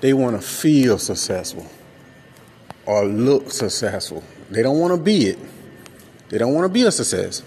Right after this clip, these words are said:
They wanna look it or feel it. That's why people dress up in nice clothes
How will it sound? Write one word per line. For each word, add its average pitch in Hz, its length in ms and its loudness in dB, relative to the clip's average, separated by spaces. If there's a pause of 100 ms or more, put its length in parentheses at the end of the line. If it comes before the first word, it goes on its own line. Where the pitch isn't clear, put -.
They 110 100 -2
wanna 117 280 -2
look 147 360 0
it 175 160 -4
or 131 140 0
feel 107 320 2
it. 82 100 -6 (480)
That's 120 220 0
why 113 160 2
people 127 260 -2
dress 123 340 2
up 127 140 -2
in 104 140 -2
nice 120 240 0
clothes 143 580 0